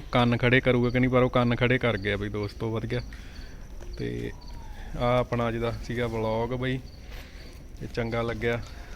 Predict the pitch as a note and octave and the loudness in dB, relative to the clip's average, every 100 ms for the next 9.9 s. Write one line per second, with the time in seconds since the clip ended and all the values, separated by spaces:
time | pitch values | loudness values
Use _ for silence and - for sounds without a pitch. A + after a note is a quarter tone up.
0 | - B2+ A#2+ A2 A2+ - A#2+ A#2+ A#2 G#2+ | -8 -2 0 0 0 -2 -2 0 -2 -2
1 | G#2+ A2 A#2+ A#2+ A#2+ - - - - - | -2 -2 0 2 0 -4 -10 -10 -10 -10
2 | F3+ F3 - - - B2 B2 C3 A#2 A2+ | -8 -10 -10 -10 -8 -6 2 6 6 4
3 | A2+ A2+ A#2+ B2 A#2+ A#2 A#2+ B2 B2 A#2 | 4 4 6 4 4 6 6 6 6 4
4 | - A#2+ A#2 - - - - - - - | 4 0 0 -6 -12 -12 -12 -12 -10 -4
5 | B2+ A#2+ B2+ B2+ B2 - - A2+ A#2 A2+ | 2 4 6 4 2 -4 -10 -4 0 2
6 | A#2+ A#2+ B2 A#2+ A2+ - B2 A#2+ A#2 - | 2 2 0 0 0 2 2 2 0 -2
7 | A2 - A#2 A2+ A#2+ A#2 A#2+ C#3+ - - | -2 0 2 2 2 2 2 0 -2 -10
8 | - - - - - - - B2 A2+ A2 | -10 -10 -12 -12 -12 -12 -6 0 2 2
9 | A2 A2 A2+ A2+ B2+ B2+ B2+ B2 | 2 0 0 0 0 6 8 8